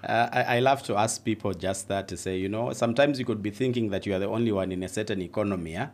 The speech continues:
<laughs> Business is, business is, uh, I'll tell you what, it's, um, it, business has got its own days.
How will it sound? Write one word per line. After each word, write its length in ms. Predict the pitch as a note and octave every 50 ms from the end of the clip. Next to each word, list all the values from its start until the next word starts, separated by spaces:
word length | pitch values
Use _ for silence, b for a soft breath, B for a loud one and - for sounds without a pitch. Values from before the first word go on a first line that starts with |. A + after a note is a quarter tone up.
| - - - - - -
<laughs> 280 | - - - - - D#4+ C#4+ -
Business 320 | C#3+ E3 E3+ F#3 F3+ -
is, 220 | - C3 G#2+ G#2+
business 400 | A2 A2 D#3 E3+ F3+ G3+ F3 -
is, 260 | F3+ C#3+ A#2 G#2 G#2 A2+
uh, 320 | A2 G#2+ G#2+ G#2 G#2 G2
I'll 120 | - C3+ C#3+
tell 180 | D3 F#3 F3
you 80 | E3 C#3
what, 220 | B2 G#2 E2+ -
it's, 280 | - A2+ G#2+ - - -
um, 460 | C3+ B2 A#2+ A#2+ A#2 A2+ A2 A2 G#2 - - - - - - - b b b b b b b b b b b b b b b b - _ _ _
it, 340 | - B2+ - - - C#3 A#2
business 320 | D3+ F3 G3 G3 E3+ -
has 160 | - A2+ F#2
got 140 | F2 G#2 F#2+
its 180 | F#2+ F#2 - -
own 240 | - A2 G2 F#2+ F2
days. 480 | - E2 D#2+ D#2 D2+ D#2+ E2 - -